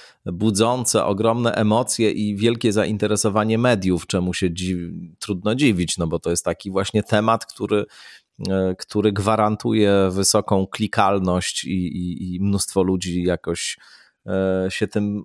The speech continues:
przejmuje. Bardzo może też z uwagi na to, że to jest w popkulturze niezwykle e, rozbudowany wątek i, i mnóstwo takich filmów, e, i mnóstwo takich, e, książek i, i,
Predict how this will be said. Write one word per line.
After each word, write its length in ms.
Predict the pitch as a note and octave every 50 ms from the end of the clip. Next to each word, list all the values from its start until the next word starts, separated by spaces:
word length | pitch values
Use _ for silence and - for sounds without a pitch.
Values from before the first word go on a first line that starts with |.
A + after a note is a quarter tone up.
| - -
przejmuje. 540 | - - - A#2 A#2 A#2 B2 C3+ C#3 B2+ A#2
Bardzo 380 | G2+ B2 C3 C3+ C3 C3+ C3+ C3
może 300 | C3 C3 C3+ B2 C3+ B2
też 300 | - C#3 B2 - - -
z 160 | C3 A#2 B2
uwagi 360 | C3 B2 C#3 C3+ B2 - C#3
na 120 | C3+ C3 B2+
to, 140 | - C3+
że 80 | B2 B2
to 100 | - C3+
jest 120 | B2+ -
w 80 | - -
popkulturze 840 | - C3 B2+ - - - C3 A#2+ - - F3+ D#3 G#2 F2+ G2 F2 E2+
niezwykle 680 | F2 E2+ E2 E2+ E2 F2+ E2+ - - F2+ D#2 D#2 D2+ - _ _ _ _ _ _ _ _ _ _ _ -
e, 280 | F#2 F#2 F2+ F2 F2+ G2
rozbudowany 800 | A2+ A#2+ G#2+ G#2 G2+ A#2+ G#2+ A2 G#2 G2+ G#2+ G#2 G2+ G#2 G2+ F#2+
wątek 580 | G2+ G#2+ G2+ G2 G2 G2 G#2 G2 F#2 - -
i, 220 | E2+ F#2+ G#2 E2 A2
i 60 | G#2+
mnóstwo 460 | G#2+ A2 A#2+ C#3 C3+ - - A2 G2
takich 540 | - F#2+ F2 - - F2+ F2+ - - - - -
filmów, 680 | - - D3 D#3+ E3+ D#3 C#3 A#2+ A#2+ A#2+ - - - -
e, 280 | G2 G#2+ G#2+ G#2+ G#2+ G2 -
i 100 | G#2+ G#2
mnóstwo 440 | G2 G2+ G#2 G#2+ - - - - G2+
takich, 500 | - F#2 F#2+ - - G2 F#2 - - - F#2+
e, 320 | F#2+ F#2+ F#2+ F#2 F#2 F2+
książek 800 | - - - A#2+ G2+ B2 C#3+ C3 A#2 B2 A#2+ A2 G#2 - - -
i, 360 | - F#2+ F2+ - F#2+ F2+ D#2+
i, 60 | E2